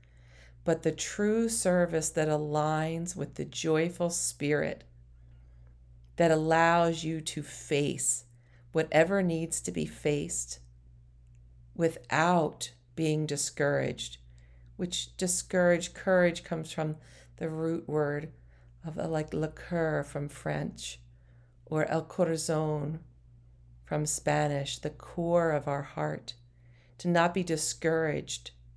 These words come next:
with our own capacity to give and receive love, not just in our own personal lives, but on the world stage. It is time to march forward with the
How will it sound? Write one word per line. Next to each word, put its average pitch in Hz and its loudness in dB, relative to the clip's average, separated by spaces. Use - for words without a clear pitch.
with 175 0
our 160 4
own 165 4
capacity 180 0
to 175 -2
give 175 0
and 175 0
receive 175 -2
love, 175 0
not 180 0
just - -4
in 151 0
our 151 -2
own 170 0
personal 147 -4
lives, 135 -2
but 151 -2
on 143 0
the 143 -2
world 143 -2
stage. 135 -6
It 254 6
is 185 4
time 139 0
to - 0
march 156 4
forward 156 6
with 151 4
the 151 -2